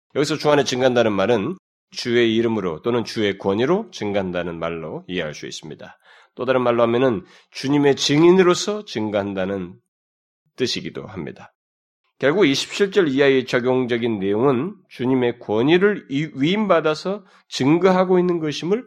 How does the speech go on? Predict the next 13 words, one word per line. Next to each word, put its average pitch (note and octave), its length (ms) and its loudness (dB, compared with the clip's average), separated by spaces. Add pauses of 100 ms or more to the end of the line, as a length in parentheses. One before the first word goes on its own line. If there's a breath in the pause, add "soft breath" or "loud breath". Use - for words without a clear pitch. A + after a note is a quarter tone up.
(140)
말해줍니다. D#2+ 520 -8
사도는 C3 400 0
그렇죠. F#2 460 -8 (260 soft breath)
사도는 C3+ 400 2
주님의 A#2 320 0
권위를 G#2 320 0
위임받은 F#2 520 -4
사람입니다. D#2 580 -12 (400)
어, E2 140 -8
사도 G2 240 0
바울이 E2 240 0
지금 D#2 160 -10
그렇게 E2+ 340 -8